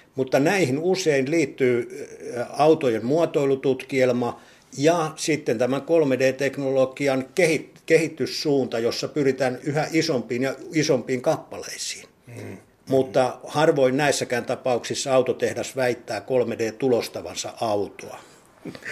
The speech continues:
Speaker 2: Tota, kumminkin sitä, kun tulevaisuutta mietitään, niin, niin tässä on ehkä vasta pintaa raapaasti, jos uskoo monia asiantuntijoita.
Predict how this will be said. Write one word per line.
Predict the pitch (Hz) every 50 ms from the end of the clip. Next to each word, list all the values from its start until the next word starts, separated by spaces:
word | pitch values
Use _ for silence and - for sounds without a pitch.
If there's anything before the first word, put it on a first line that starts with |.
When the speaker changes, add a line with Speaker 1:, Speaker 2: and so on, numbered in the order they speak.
| 139 147 - 135 123 - - - - -
Speaker 2:
Tota, | - 156 - - 156 147 - - - - - _ - - - - - - - - - 65 69 67 - - - - - - - - _ _ _ _ _ -
kumminkin | - 190 190 185 170 170
sitä, | - - 180 175 151
kun | - 160 151 147
tulevaisuutta | 170 170 165 151 139 131 110 127 - -
mietitään, | 139 147 147 139 120 127 120 - 117 113 113 113 113
niin, | 113 117 117 117 - - - -
niin | 135 123 120 120 - - - - - _ -
tässä | 147 139 - -
on | 127 123 123 - - -
ehkä | 123 - 147 127
vasta | 135 117 - - 151
pintaa | - - - 160 160 143 - 143 127 123
raapaasti, | 123 127 131 127 123 110 - - - - - - -
jos | 87 - - - - - - - - - - _ _ -
uskoo | - 135 127 - - - 127 120 120 117
monia | 110 143 139 131 120 120 120
asiantuntijoita. | 131 127 - 139 123 117 117 117 - 127 127 120 113 120 117 127 123 - -